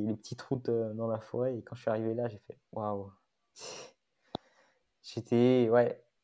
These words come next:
je crois que je peux pas me sentir mieux, mieux autre, autre part que sur mon vélo. Je crois que sur mon vélo, c'est, c'est là où je... où je me sens le mieux, c'est là où... Où... où je dois être, et, et ouais, c'est, à ce moment-là, j'étais,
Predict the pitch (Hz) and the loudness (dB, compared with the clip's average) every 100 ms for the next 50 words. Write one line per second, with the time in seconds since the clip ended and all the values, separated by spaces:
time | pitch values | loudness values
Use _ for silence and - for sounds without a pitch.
0 | - - - - 156 - 101 101 101 - | -10 -10 -6 -4 -2 0 0 0 -4 -10
1 | - - - - - - 131 127 170 147 | -8 -8 -6 -10 -12 -4 -2 2 2 2
2 | 151 127 135 127 127 135 151 156 143 123 | -4 -4 -2 0 -2 -2 0 2 2 0
3 | 117 - 110 113 135 165 156 143 143 - | -6 -14 -12 -6 0 4 6 6 4 -14
4 | _ _ - 139 - 147 - 127 127 120 | _ _ -4 -2 0 0 -2 -6 -4 -2
5 | 120 123 123 131 127 113 110 113 120 - | -2 -4 -4 -8 -6 -10 -8 -12 -16 -20
6 | - - 139 143 147 180 185 123 120 120 | -20 -4 0 2 4 4 4 2 2 0
7 | - - 127 147 147 123 123 - - 117 | -2 -2 2 4 6 2 -2 -14 -12 -4
8 | 127 123 123 123 143 143 127 139 127 117 | -4 -2 0 0 0 -2 -2 0 0 -4
9 | 113 _ _ _ _ _ _ _ _ - | -8 _ _ _ _ _ _ _ _ -4
10 | 120 120 110 - _ _ _ _ 117 110 | -2 -2 -6 -12 _ _ _ _ -12 -8
11 | 123 120 123 - 104 101 101 101 101 - | 0 2 2 -2 -8 -6 -8 -10 -12 -16
12 | - 117 110 117 104 - 95 - _ _ | -12 -8 -2 -2 -2 -8 -14 -14 _ _
13 | - 110 113 113 123 123 101 - 101 | -18 -12 -6 -4 -4 -4 -10 -14 -12